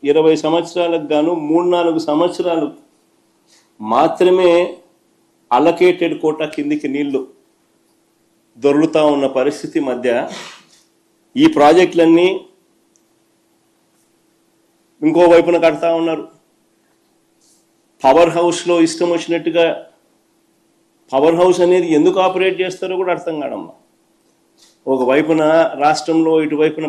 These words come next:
ప్రజలు అల్లాడుతా ఉంటే నీళ్లు లేక, అటువైపున యథేచ్ఛగా పవర్ను ఏడు వందల డెబ్బై ఏడు అడుగుల నుంచి నాలుగు టీఎంసీ నీళ్లు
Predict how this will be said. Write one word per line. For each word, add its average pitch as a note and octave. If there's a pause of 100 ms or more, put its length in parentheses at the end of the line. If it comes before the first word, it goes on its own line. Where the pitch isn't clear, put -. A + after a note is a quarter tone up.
ప్రజలు C#3+ (1160)
అల్లాడుతా F3 (140)
ఉంటే A#2+ (100)
నీళ్లు C#3
లేక, A2 (1500)
అటువైపున F3 (100)
యథేచ్ఛగా D#3 (2250)
పవర్ను F#3+ (540)
ఏడు G3
వందల F#3 (100)
డెబ్బై E3
ఏడు D#3+
అడుగుల D#3
నుంచి D#3+ (320)
నాలుగు D3
టీఎంసీ D#3 (140)
నీళ్లు C#3+